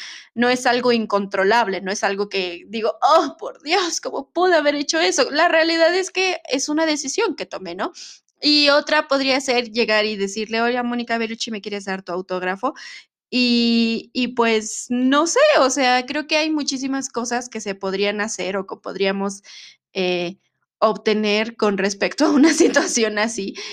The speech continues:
Y otra sería como decirle, "Hola, Mónica Bellucci", y tomarle una foto, o simplemente no decirle, "Hola, Mónica Bellucci", y tomarle una foto, o decirle,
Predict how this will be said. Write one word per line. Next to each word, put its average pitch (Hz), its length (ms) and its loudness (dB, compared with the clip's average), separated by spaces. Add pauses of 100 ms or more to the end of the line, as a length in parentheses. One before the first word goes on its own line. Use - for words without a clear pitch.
(280)
Y 247 280 0
otra 277 340 2
sería 262 300 0
como 240 220 -2
decirle, 240 640 -2
"Hola, 330 260 2
Mónica 302 380 0
Bellucci", 269 580 -2
y 233 80 -4
tomarle 220 400 0
una 214 140 -2
foto, 220 340 -2 (240)
o 311 120 2
simplemente 381 520 4
no 311 140 6
decirle, 285 360 2
"Hola, 269 160 2
Mónica 254 320 -2
Bellucci", 254 420 -2
y 233 60 -6
tomarle 208 380 -4
una 226 160 -4
foto, 202 300 -6 (260)
o 214 100 0
decirle, 233 520 -2